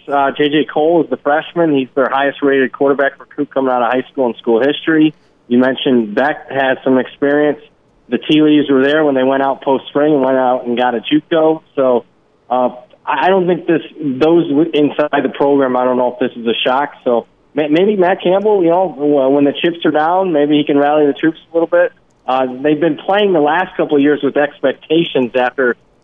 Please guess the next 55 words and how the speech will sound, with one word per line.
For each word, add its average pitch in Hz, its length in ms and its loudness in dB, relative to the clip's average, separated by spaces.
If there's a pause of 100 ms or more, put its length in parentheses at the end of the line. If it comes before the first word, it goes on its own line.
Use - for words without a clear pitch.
you 127 80 0
know, 123 240 0
they, 123 380 0
they, 123 160 0
they, 120 220 0
they 120 160 0
went 131 200 0
to 131 60 -4
the 117 40 -4
Big 131 180 -2
twelve 135 240 0
championship 131 540 -4
in 120 60 0
the 117 80 0
twenty 127 280 -2
twenty 123 260 -4
covid 127 340 0
year. 127 160 2
They 120 80 2
won 120 180 -2
the 113 80 -4
Fiesta 123 420 -4
Bowl. 127 340 -2 (320)
So 131 100 0
maybe, 139 320 2
you 131 260 4
know, 120 220 0
playing 139 320 -2
with 120 140 0
no 143 280 2
expectations, 123 800 -2
maybe 120 260 0
it 117 60 2
helps 117 280 -2
the 107 80 -4
program. 104 500 0
But, 107 200 -2 (340)
uh, 139 160 0 (200)
you 349 100 -2
know, 330 60 0
I, - 300 -2
I'm 226 100 -2
not 247 180 0
writing 196 320 0
completely 170 500 2
the 127 140 0
season 143 260 2
win 175 140 2
total 127 280 2
bets 123 300 -2
off 127 240 0
as 110 80 0
a 104 60 -4
loss. 120 380 0
I, 120 160 -2